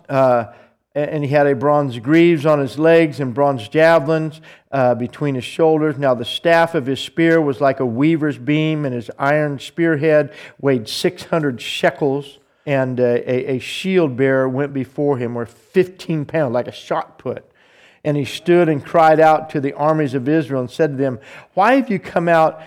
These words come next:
to line up for battle? Am I not a Philistine, and you the servants of Saul?" Watch this. "Choose a man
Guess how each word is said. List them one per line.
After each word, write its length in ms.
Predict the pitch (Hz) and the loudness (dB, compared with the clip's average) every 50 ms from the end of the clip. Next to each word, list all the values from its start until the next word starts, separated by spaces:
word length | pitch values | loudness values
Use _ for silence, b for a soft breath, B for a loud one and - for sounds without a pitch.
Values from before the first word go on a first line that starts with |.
| B B B B B B _ - | B B B B B B _ -6
to 120 | - 165 | -2 -2
line 320 | 139 143 160 160 160 156 156 | 0 2 2 2 2 2 2
up 140 | 151 156 | 0 -2
for 140 | - - 147 | -2 -4 -4
battle? 440 | 131 117 143 151 151 151 135 127 123 - | -2 2 2 4 4 4 4 2 0 -2
Am 240 | 147 147 143 143 139 | -2 -2 -2 -2 -4
I 320 | - 160 190 220 233 240 | -4 -2 0 0 0 0
not 500 | 202 160 156 147 147 151 147 - - - - | 2 2 2 4 4 2 2 -2 -6 -8 -6
a 100 | 143 143 | -4 -4
Philistine, 720 | - - - 175 170 165 160 - - - 156 147 143 143 - | -4 -4 -2 -2 0 0 -2 -4 -4 -6 -4 -4 -4 -4 -4
and 240 | - 135 135 135 | -6 -6 -4 -4
you 160 | 135 165 180 180 | -4 -4 -2 -2
the 100 | 156 156 | -4 -4
servants 540 | - - - 165 160 147 147 139 139 - | -6 -4 -2 -2 0 0 -2 -4 -6 -6
of 80 | 139 123 | -8 -8
Saul?" 320 | - - 160 143 117 104 | -6 -4 -2 -2 0 0
Watch 280 | 101 127 160 - - - | 0 -2 -4 -4 -4 -6
this. 260 | 160 131 98 - - b b b b b b b b b b b | -4 -4 -4 -6 -10 b b b b b b b b b b b
"Choose 720 | - - - - 240 254 269 269 269 269 269 247 220 180 - - | -12 -8 -4 0 2 4 4 6 6 4 4 2 0 -2 -4 -2
a 600 | - 196 190 190 185 185 180 175 165 156 143 131 - | 2 4 6 6 6 6 6 4 4 2 -2 -6 -8
man 880 | 139 151 175 202 208 190 160 127 110 95 90 92 98 107 107 107 107 107 | -6 -2 0 0 0 0 0 -2 -2 -4 -8 -10 -14 -16 -18 -20 -20 -20